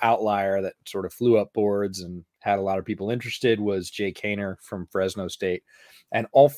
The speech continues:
five of those guys decided to go back for different reasons. And that really kinda kicked the legs out of this quarterback class. You had the, the five guys left at the top that we talked about, you know, a lot in the run up to draft season,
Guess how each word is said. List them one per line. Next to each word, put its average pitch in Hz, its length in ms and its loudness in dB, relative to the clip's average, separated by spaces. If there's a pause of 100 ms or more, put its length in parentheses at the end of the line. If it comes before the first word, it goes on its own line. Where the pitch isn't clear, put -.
(120)
five 202 260 8
of 127 80 0
those 92 240 -4
guys 87 460 -6
decided 95 760 0 (220)
to 117 100 -6
go 98 200 -2
back 92 340 -2
for 104 160 -6
different 95 360 -6
reasons. 113 560 0 (420)
And 107 160 -2
that 143 240 8
really 127 320 4
kinda 107 320 2
kicked - 240 -6
the 92 80 -6
legs 92 340 -2
out 92 160 -2
of 87 60 -8
this 85 140 -10
quarterback 87 520 -6
class. 82 400 -4
You 92 120 -6
had 92 140 -4
the, 87 220 -8
the - 100 -16
five 101 360 0
guys 101 340 0
left 98 240 -4
at 92 100 -16
the - 120 -20
top 95 320 -2
that 98 140 -10
we 92 280 -8
talked 87 300 -2
about, 87 340 -4 (300)
you 95 100 -14
know, 76 160 -12 (100)
a 95 60 -2
lot 85 520 -4
in 92 140 -8
the 82 80 -8
run 87 200 -6
up 85 120 -10
to - 120 -16
draft 98 320 0
season, 92 360 -8